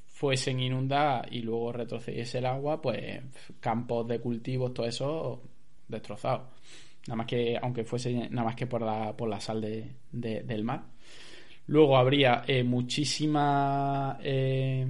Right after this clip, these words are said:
muchísima materia en suspensión, ¿vale? Porque al final llega a la corteza, eso revienta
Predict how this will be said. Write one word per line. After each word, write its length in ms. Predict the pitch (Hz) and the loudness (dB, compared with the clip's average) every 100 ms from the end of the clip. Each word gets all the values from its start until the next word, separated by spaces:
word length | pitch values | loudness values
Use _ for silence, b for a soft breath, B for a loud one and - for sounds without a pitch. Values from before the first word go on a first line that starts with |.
| 131 127 123 123 - - - | 0 0 -4 -8 -10 -10 -8
muchísima 520 | 139 135 131 131 139 135 | -4 -2 -2 0 2 4
materia 400 | 131 135 131 127 | 4 4 4 2
en 60 | |
suspensión, 800 | 123 127 - 117 110 135 190 240 - | 2 -2 0 0 2 0 0 -4 -8
¿vale? 240 | 123 127 | -4 -2
Porque 200 | 151 143 | -2 -4
al 80 | 120 | -4
final 260 | 123 117 113 | -4 -2 -2
llega 200 | 110 110 | -2 -2
a 20 | |
la 120 | 110 | -2
corteza, 640 | 113 110 120 123 185 196 - | -2 -2 -2 -2 -2 -4 -4
eso 920 | 120 - 117 110 110 110 110 107 110 127 127 | -6 -4 -4 -4 -4 -4 -6 -6 -8 -8 -6
revienta 720 | 117 113 123 151 151 185 | -6 -4 -2 -2 -2 -4